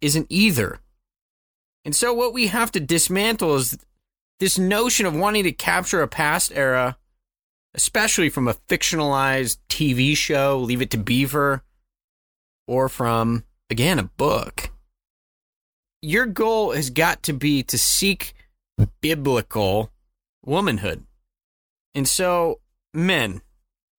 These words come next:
if you find a girl, you know, you're a young man, you're looking for a spouse, you find a girl who's prairie muffin, trying to recapture an era, I would really think twice about that.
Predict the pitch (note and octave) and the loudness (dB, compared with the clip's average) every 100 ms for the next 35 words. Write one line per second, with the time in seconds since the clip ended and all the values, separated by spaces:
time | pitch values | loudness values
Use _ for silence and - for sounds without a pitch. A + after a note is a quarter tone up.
0 | _ _ D3+ G#3 B3+ C4 A#3 A#3 A3+ E3 | _ _ -2 0 0 0 0 0 -2 -2
1 | E3+ C#3+ B2 B2 C#3+ _ _ _ _ _ | 0 2 0 -2 -6 _ _ _ _ _
2 | _ _ _ _ - A#2 A#2+ C#3 C#3 C3+ | _ _ _ _ -4 0 0 0 2 2
3 | D3+ C#3 C3+ C3+ B2 - C3 C3+ A2+ - | 0 0 0 0 0 -2 -2 0 0 0
4 | B2 A#2+ - D3+ F3+ G#3 G3+ C#3+ C#3+ B2+ | 2 0 0 -2 0 -2 -2 0 0 0
5 | A#2+ - - C#3 A#2 F#2 E2+ - F2 - | -2 -4 0 2 2 0 -2 0 0 -2
6 | - _ _ _ _ _ _ _ _ - | -8 _ _ _ _ _ _ _ _ -2
7 | F3+ F#3 D3+ E3 C#3+ D#3+ C#3 - A#2+ A#2 | 0 2 2 0 0 0 0 0 0 2
8 | G#2+ - E3+ G3+ F#3+ B2 A2+ C3+ F3+ D3 | 2 0 -2 -2 0 0 0 0 2 2
9 | A#2 B2+ A#2+ - A#2 G#2 - G2 F2+ - | 0 -2 -6 -4 0 2 2 0 -2 0
10 | D#2 C#2 | 0 0